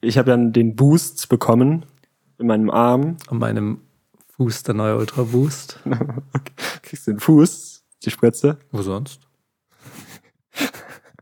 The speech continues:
Speaker 1: So ganz schön fußlastige Themen,
Speaker 2: <laughs>
Speaker 1: die, die Themata heute.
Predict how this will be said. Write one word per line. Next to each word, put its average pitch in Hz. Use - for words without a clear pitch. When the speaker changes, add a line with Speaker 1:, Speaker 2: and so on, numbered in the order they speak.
Speaker 1:
So 147
ganz 180
schön 160
fußlastige 135
Themen, 123
Speaker 2:
<laughs> 143
Speaker 1:
die, 143
die 143
Themata 127
heute. 127